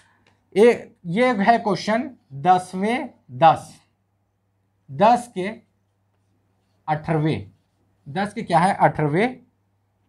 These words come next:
गुणज, दस के अठारहवें गुणज से चालीसवें गुणज तक के, चालीसवें गुणज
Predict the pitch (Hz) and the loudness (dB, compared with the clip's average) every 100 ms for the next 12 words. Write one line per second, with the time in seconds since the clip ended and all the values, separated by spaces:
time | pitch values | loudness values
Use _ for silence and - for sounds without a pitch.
0 | _ _ _ - 143 170 170 143 98 - | _ _ _ -14 -2 2 2 2 -4 -12
1 | _ _ _ _ _ _ _ _ _ _ | _ _ _ _ _ _ _ _ _ _
2 | _ 139 160 190 196 202 - 147 - 151 | _ -10 -4 -4 -4 -8 -6 -8 -8 -4
3 | 185 156 156 165 208 - - _ _ _ | -2 0 2 2 0 -6 -18 _ _ _
4 | _ _ _ _ _ _ _ _ - 190 | _ _ _ _ _ _ _ _ -4 -2
5 | 233 233 - _ _ _ _ _ _ - | 0 -4 -14 _ _ _ _ _ _ -2
6 | 165 170 190 175 240 254 196 220 220 - | 0 2 0 -2 0 0 2 0 0 -4
7 | 190 - 170 139 110 147 147 156 156 190 | -10 -8 -6 -6 -6 -6 -4 -6 -4 -4
8 | 233 208 _ _ _ _ - 139 175 185 | -4 -8 _ _ _ _ -10 -2 0 2
9 | 135 101 | 0 -4